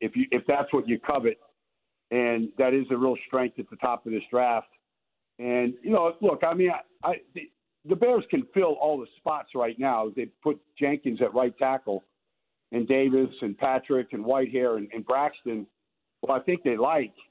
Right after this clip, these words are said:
at left tackle. Um, but, you know, maybe Jenkins is better at guard and, and it opens up a spot at tackle. And if that's the case, then, you know, whether it's, uh, Paris or, you know,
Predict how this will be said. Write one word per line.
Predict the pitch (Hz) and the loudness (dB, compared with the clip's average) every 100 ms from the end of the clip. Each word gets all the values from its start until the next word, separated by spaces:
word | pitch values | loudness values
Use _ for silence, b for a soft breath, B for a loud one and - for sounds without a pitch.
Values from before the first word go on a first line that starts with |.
| - | -8
at | 117 | -4
left | 123 113 - | 0 -2 0
tackle. | 110 107 123 123 - _ _ _ _ _ | -2 -2 -6 -12 -12 _ _ _ _ _
Um, | 113 113 107 101 101 _ _ _ _ _ | 0 2 0 -2 -10 _ _ _ _ _
but, | 143 160 | -2 2
you | |
know, | 170 | 2
maybe | 147 165 160 | 4 2 0
Jenkins | 139 160 151 147 | 0 0 0 -4
is | 123 107 | -2 0
better | 147 143 | 2 2
at | 135 | 2
guard | 143 139 143 143 | 2 2 0 -2
and, | 113 110 | -6 -6
and | 123 120 | -4 -4
it | 123 | 2
opens | 135 139 120 | 0 0 -2
up | 143 - | -2 -2
a | 113 | -14
spot | - - 165 - | -4 -2 -2 -6
at | 117 | -10
tackle. | - 120 113 135 | -2 -2 -2 -6
And | 117 | -6
if | 110 | -2
that's | 127 - | -2 -2
the | 127 | -2
case, | 156 147 131 - | 2 2 2 0
then, | 120 110 - _ _ _ _ _ | 0 0 -6 _ _ _ _ _
you | 131 | 2
know, | 127 110 | 2 0
whether | 120 127 127 127 | 0 0 2 0
it's, | 117 - 123 | 0 0 0
uh, | 110 - | 0 0
Paris | 139 139 147 143 - | 0 2 -2 -4 -2
or, | 113 104 _ _ _ _ _ _ _ _ - | -2 -4 _ _ _ _ _ _ _ _ -4
you | 135 | 0
know, | 120 110 | 2 2